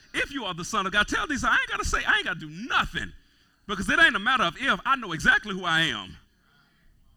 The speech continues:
Hmm? Yeah.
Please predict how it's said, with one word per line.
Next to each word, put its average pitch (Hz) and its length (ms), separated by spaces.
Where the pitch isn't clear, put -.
Hmm? 240 140
Yeah. 180 320